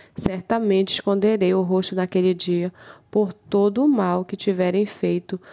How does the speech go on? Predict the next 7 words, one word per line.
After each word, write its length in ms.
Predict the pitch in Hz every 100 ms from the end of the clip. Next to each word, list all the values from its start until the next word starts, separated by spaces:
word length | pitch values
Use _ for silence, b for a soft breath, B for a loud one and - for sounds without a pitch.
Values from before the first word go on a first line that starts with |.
| B B
por 180 | 269 254
terem 300 | 226 214 214
se 240 | 214 202
voltado 720 | 190 196 196 - 180 175 180
para 240 | 185 175
outros 400 | 175 185 214 226
deuses. 500 | 190 165 165 175 -